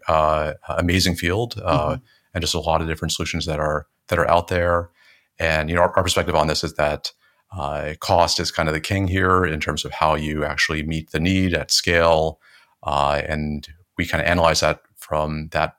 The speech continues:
Speaker 1: that principle, like, you know, our internal metrics, the, the guiding principles from the top to the bottom are all about how do we do this at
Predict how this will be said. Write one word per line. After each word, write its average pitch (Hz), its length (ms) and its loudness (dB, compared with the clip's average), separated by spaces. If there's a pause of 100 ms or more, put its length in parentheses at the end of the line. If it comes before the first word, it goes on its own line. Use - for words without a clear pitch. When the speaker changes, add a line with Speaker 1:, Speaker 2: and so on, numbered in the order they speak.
Speaker 1:
that 80 180 -2
principle, 95 380 2
like, 85 220 0
you 82 60 -2
know, 80 220 0
our 85 120 6
internal 90 280 2
metrics, 87 540 2
the, 78 320 2
the 87 80 -4
guiding 85 220 2
principles 85 420 -4
from 80 200 -6
the 80 60 -4
top 82 240 2
to - 60 -8
the 82 80 -6
bottom 85 380 4
are 78 160 0
all 78 160 2
about 78 300 0
how 80 140 2
do 78 80 -2
we 78 340 -6 (400)
do 87 200 -2
this 80 380 0
at 76 400 0